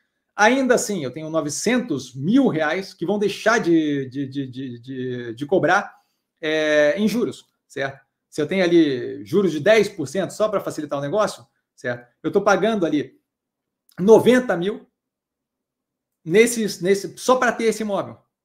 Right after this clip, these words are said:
certo? Porque eu tenho uma dívida de novecentos pila que eu poderia queimar agora só pra ter esse imóvel. Então, assim, entre o pagar o aluguel de nove mil e os noventa mil do, do aluguel, não faz nenhum sentido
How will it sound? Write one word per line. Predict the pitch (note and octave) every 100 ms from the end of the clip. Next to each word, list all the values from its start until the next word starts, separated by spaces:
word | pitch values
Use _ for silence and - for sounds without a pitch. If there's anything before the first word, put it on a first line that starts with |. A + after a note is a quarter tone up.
| _
certo? | - D3+
Porque | E3
eu | F3+
tenho | G3
uma | F#3+
dívida | D3+ A3 A#3+ E3+
de | D#3
novecentos | E3+ D#3+ E3+ -
pila | F3 D#3
que |
eu | E3
poderia | F#3 F3+ G3+
queimar | G#3 F3+ D#3+ G#3
agora | F3+ D#3 A3+ G#3+ C#3+ - _ _ _ _
só | - A#3
pra | B3+
ter | B3
esse | A#3
imóvel. | A#3+ B3 A#2 - _ _ -
Então, | D#3 A#3
assim, | G#3 C#3+ - _ -
entre | G3 F#3+ G3 F3+
o |
pagar | F3 G3 F#3+ A3
o | A#3+
aluguel | G3 F#3+
de | E3
nove | F3+ F3+ D#3
mil | D#3+ D3 A#2 - _ _ _ _
e | F#3 G3+
os | G3+ F3+
noventa | F3 F#3 F3+ A#3+ - E3
mil | E3 E3
do, | C#3+ C#3 C#3 C3+ C3 B2+ B2 B2 A#2
do | D#3
aluguel, | E3 G#3 E4
não | A3 D#4 E4 D#4+
faz | D4+ C#4+ B3
nenhum | C4+
sentido | B3 G3 - G#2